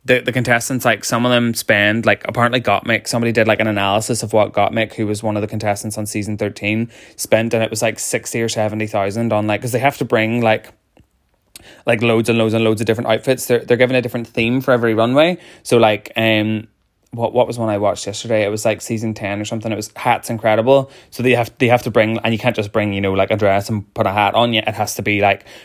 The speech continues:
Asia O'Hara, for example, wore this, like, tan and black dress with, like, all these diamonds on it, and then her headpiece was, like, a big giant, like, dandelion. You know, whenever dandelions turn white and, like, you blow them in the wind, it was, like, an absolutely enormous, like, headpiece, and, like, it moved as if, like,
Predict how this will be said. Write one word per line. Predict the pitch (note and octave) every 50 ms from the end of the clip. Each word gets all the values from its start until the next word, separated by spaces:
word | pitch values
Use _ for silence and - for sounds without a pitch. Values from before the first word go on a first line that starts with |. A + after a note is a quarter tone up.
| - - -
Asia | A#2+ A#2 A2 A2+ A#2
O'Hara, | A2+ G#2 G#2+ G2+ G2+ G2+ G#2+ -
for | - A#2+
example, | A2+ A2 A2+ A#2 A2 G#2 G#2+ G#2 G#2 G#2
wore | G#2 G#2 G#2 G2+ G2+ G2+ G#2
this, | G2 G#2 G2 G2 - -
like, | - G#2 G2+ G2+ - - _ _ _ _ _
tan | - - - G#2+ G#2+ G#2 G#2+ G#2+
and | G#2+ G#2+ G#2
black | G#2+ G#2 G2+ G2+ - - -
dress | A#2+ A#2 A#2 A#2 -
with, | A2
like, | A#2 G#2+
all | G#2+ G#2
these | G2+ G#2 G#2 G2+
diamonds | G#2+ G2 G2+ G#2 A2 A2+ A#2+
on | A#2+ A#2+ A#2
it, | -
and | - A2+
then | A2 G#2
her | G#2 A2
headpiece | G#2+ G#2+ - G#2 G2+ - A#2+ A#2 A2+ -
was, | A#2+ G#2+
like, | G#2+ G2 G2+
a | G#2
big | G#2 - G#2+ G#2 G2+ F#2+ -
giant, | - - A2 G#2+ G#2 G2 G2+ G#2 G#2 G#2+ G#2+
like, | - G#2 G#2 G2 - - - - - - - - _ _
dandelion. | - A2+ G#2+ A2 A2 A2+ B2 C3 C3 C3 C3 C3 C3
You | B2 A#2
know, | A#2+ A#2+
whenever | A2+ A#2 A2 A2 G#2 G#2+
dandelions | G#2+ G#2 G#2 G#2 G#2 G2+ G2+ G#2 G#2+
turn | - - A2 G#2+
white | G2+ G2 G#2 A2 -
and, | - G#2+ A2
like, | G#2 G2 G#2
you | A2
blow | G#2 G#2+ G#2 G#2
them | G#2 A2+ A#2+
in | A#2
the | A2
wind, | G#2 G#2 A2+ B2 C#3 D3+ - - - - - -
it | - G#2
was, | - G#2+
like, | A#2 A2+ -
an | A2
absolutely | G#2+ G#2+ G2 - - A2 G#2+ G#2
enormous, | G2+ A2 A2 G#2 G2+ G2+ G2+ G#2 G#2 G#2+ A2 A2+ A2+ -
like, | - A2+ G2+ - - - -
headpiece, | - - - - B2 A#2 A2 A2 A2 - C#3 C3+ C3+ C3 B2 - -
and, | - A#2 A2+ A2
like, | G#2 -
it | A#2 A#2 -
moved | A#2 A2 G#2+ A2+ A#2 A#2 A#2 A#2+
as | B2+ A2
if, | A#2+ A2+ A2 - -
like, | A#2+ A2 G#2+ - - -